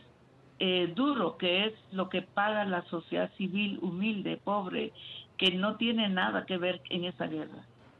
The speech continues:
y solo paga sus consecuencias. Esos países que tienen que no sumarse a un, una avalancha humanitarista utilizadas también con fines del conflicto. O sea,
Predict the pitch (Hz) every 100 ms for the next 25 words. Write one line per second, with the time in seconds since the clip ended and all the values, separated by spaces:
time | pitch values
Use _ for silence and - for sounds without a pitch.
0 | - 190 - 220 208 196 202 190 190 190
1 | 180 - 170 160 - - 160 156 - -
2 | - - - - - - - - 226 247
3 | 285 - 208 196 233 240 254 240 - 220
4 | 196 214 226 233 240 240 214 220 226 214
5 | 220 220 240 208 208 214 214 208 202 220
6 | 226 226 - - - - - - 208 233
7 | 220 208 190 185 185 202 240 233 226 202
8 | 196 185 185 175 175 175 233 - - 202
9 | - 190 - 185 170 175 - 196 226 240
10 | 233 254 240 226 208 208 208 - - -
11 | 202 185 - 185 185 190 208 - 170 -
12 | 151 147 - 277 - 151 127 - 151